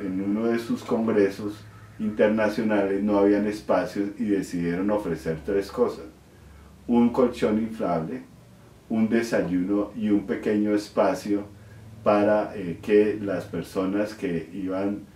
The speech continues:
eh, que iban de viaje corto pudieran acceder a estar muy cerca de los sitios donde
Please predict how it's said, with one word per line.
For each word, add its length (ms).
eh, 380
que 120
iban 460
de 480
viaje 680
corto 540
pudieran 720
acceder 680
a 120
estar 300
muy 180
cerca 460
de 80
los 180
sitios 380
donde 340